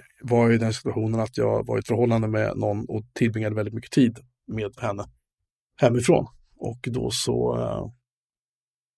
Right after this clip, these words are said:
föddes det så att jag faktiskt behövde ju ha <laughs> en dator som jag, så jag kunde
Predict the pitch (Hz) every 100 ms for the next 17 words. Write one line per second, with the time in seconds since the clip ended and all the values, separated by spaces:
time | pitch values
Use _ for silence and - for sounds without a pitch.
0 | _ _ _ _ _ _ - - 160 147
1 | 135 127 120 117 120 123 117 - 123 120
2 | 120 117 143 - 147 - - _ _ _
3 | - 123 127 123 - 147 123 - _ _
4 | _ _ _ - - 147 - 139 123 120
5 | 127 - 135 123 123 127